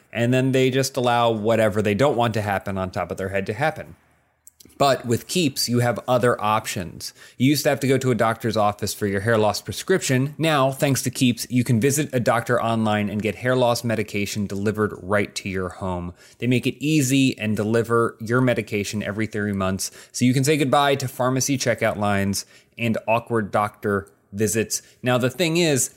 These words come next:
if you wanna go, if you have a great relationship with your doctor and you wanna go get a prescription, the coolest thing is you can take that prescription from your trusted medical professional, and then you can bring it on over to Keeps, and now you just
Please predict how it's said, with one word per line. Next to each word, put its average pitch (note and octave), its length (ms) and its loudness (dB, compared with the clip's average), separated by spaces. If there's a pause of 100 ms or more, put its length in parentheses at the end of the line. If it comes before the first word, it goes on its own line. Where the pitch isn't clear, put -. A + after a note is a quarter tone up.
(160)
if B2+ 120 -14
you D#3+ 120 2
wanna D#3+ 260 0
go, C3+ 360 4
if - 120 -4
you D#3 80 2
have D3 100 0
a C#3 60 -4
great B2+ 200 2
relationship B2 520 0
with G#2+ 120 -6
your G#2 100 0
doctor G2 360 0
and G#2+ 140 0
you A2 80 2
wanna A2+ 200 0
go A2+ 120 0
get G#2 140 0
a G2+ 60 -2
prescription, G2+ 640 -6 (300)
the - 60 -16
coolest G3+ 320 2
thing B2 200 4
is A2+ 100 0
you A#2+ 80 0
can B2 140 -2
take D#3 220 -2
that A#2 140 0
prescription A2 600 -6
from G#2 160 -8
your G2+ 80 -4
trusted F#2+ 520 -6
medical G2 300 -4
professional, C3+ 640 -4 (340)
and A2 100 -4
then A#2+ 80 0
you A#2 60 0
can A#2 140 -4
bring C3+ 160 0
it B2+ 100 0
on B2 140 0
over A2 120 -2
to G#2 80 -2
Keeps, C#3 340 -2
and A#2 160 -2
now C3+ 120 4
you C#3 180 4
just A#2 220 -2